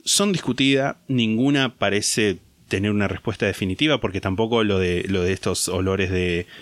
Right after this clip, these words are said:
metilamina, de nuevo, tampoco explica la necrosis avascular, pero es como la, como que la que más cierra, quizás. Pero de nuevo,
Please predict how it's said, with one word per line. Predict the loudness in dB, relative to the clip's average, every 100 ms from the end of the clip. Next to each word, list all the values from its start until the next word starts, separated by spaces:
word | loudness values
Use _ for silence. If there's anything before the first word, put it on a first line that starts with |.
| -20 -20 -12 -4
metilamina, | -2 0 0 2 0 -2 _ _
de | -4 0
nuevo, | 0 0
tampoco | -2 -4 0 -2 0
explica | -2 -4 -2 -2 0 0
la | 0 0
necrosis | -2 -2 -2 -2 -2
avascular, | -4 -4 -2 -2 -2 -6 _ _ _ _ _ _
pero | -2
es | -2
como | 0 0
la, | -2 -4 -10 -20 _ _ -6
como | -2 -2
que | 0
la | -2 -2 _
que | -2
más | -2 -2
cierra, | 0 0 0 -4
quizás. | -6 -6 -6 -6 -6 -8 -14 _ -20 -20 -20 -20 -20 -20 -20 -20 -20 _ -20 _ -8 -4
Pero | 0 0
de | 2
nuevo, | 2 0 -4